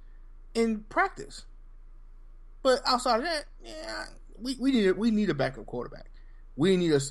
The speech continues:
a solid backup quarterback. I know Mike Tomlin has faith in Landry Jones, but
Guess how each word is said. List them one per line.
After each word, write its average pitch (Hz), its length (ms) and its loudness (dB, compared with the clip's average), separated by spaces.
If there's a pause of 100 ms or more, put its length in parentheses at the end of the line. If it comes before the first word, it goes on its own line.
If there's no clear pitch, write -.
a 139 80 -4
solid 165 420 4
backup 151 260 2
quarterback. 139 540 0 (300)
I 156 60 -2
know 160 120 4
Mike 151 200 4
Tomlin 139 500 2
has 139 300 2
faith 143 240 2
in 135 100 -2
Landry 135 240 0
Jones, 135 400 -2
but 127 280 -2